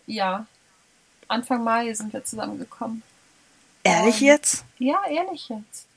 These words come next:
Speaker 1: <laughs> Und
Speaker 2: Okay.
Speaker 1: also, dass er mich einfach kackfrech in meinem Flur geküsst hat, war der sechste Mai. Ähm, <laughs>
Speaker 2: Okay.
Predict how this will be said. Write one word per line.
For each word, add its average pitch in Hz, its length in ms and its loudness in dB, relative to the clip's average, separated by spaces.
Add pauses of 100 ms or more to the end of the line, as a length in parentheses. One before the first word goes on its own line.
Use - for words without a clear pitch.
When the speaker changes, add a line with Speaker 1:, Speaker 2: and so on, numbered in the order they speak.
(160)
Speaker 1:
<laughs> - 1040 2 (1600)
Und 233 760 2
Speaker 2:
Okay. 226 460 4 (960)
Speaker 1:
also, 240 220 -2
dass 254 200 4
er 254 180 4
mich 294 220 0
einfach 285 320 2 (380)
kackfrech 302 520 -4
in 247 120 -2
meinem 247 220 0
Flur 294 300 -2
geküsst 285 460 0
hat, 262 140 0
war 254 140 2
der 247 120 0
sechste 240 340 -4
Mai. 202 400 -8 (560)
Ähm, 226 320 6 (260)
<laughs> 254 200 4
Speaker 2:
Okay. 311 380 4